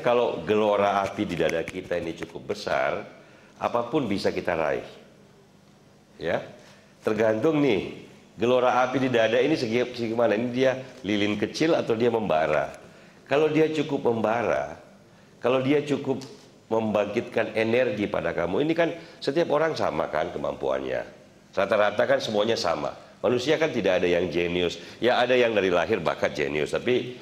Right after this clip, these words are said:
even seorang Einstein berkata bahwa kan sembilan puluh persen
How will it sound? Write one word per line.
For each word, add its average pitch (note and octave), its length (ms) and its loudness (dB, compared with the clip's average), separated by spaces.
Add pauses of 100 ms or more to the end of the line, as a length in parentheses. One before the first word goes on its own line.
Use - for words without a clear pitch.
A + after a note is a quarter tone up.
(140)
even C3+ 320 0
seorang G2+ 400 2
Einstein F2+ 480 -2
berkata D#2+ 400 -2
bahwa D#2+ 320 0
kan G#2+ 240 -4 (320)
sembilan E2 320 -2
puluh E2+ 160 -4
persen E2+ 320 -4